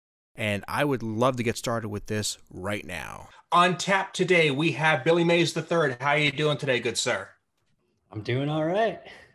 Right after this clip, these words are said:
Speaker 2: Thanks for
Speaker 1: I'm
Speaker 2: having
Speaker 1: glad
Speaker 2: me.
Speaker 1: to, glad to hear it. Thank you so much for being here. Uh, you are a very talented musician, and you also tend to put a lot of your efforts into using your fame to promote charities,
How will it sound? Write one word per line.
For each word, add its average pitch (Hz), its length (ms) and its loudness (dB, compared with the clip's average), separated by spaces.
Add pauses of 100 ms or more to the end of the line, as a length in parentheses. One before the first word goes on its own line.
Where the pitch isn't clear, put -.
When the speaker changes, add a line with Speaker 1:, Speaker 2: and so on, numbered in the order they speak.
Speaker 2:
Thanks 127 160 -4
for 151 80 2
Speaker 1:
I'm 147 60 2
Speaker 2:
having 160 160 0
Speaker 1:
glad 151 320 2
Speaker 2:
me. 147 60 -12
Speaker 1:
to, 135 60 -16 (460)
glad 151 320 4
to 175 60 2
hear 180 240 4
it. - 180 -2
Thank 165 180 -2
you 175 80 -2
so 175 220 2
much 170 220 2
for 160 100 -4
being 156 280 0
here. 123 280 2 (540)
Uh, 147 280 4
you 190 340 2
are 170 520 6
a 131 220 0
very 170 400 4
talented 117 560 -4
musician, 123 720 -2 (520)
and 170 220 2
you 190 160 0
also 220 420 2
tend 175 280 -4
to 151 80 -4
put 180 240 -4
a 147 40 -2
lot 147 280 2
of 156 100 -4
your 165 220 -6
efforts 170 400 -4
into 143 840 -4 (100)
using 170 360 0
your 156 120 0
fame 151 280 -4
to - 100 -12
promote 135 320 -2
charities, - 840 -4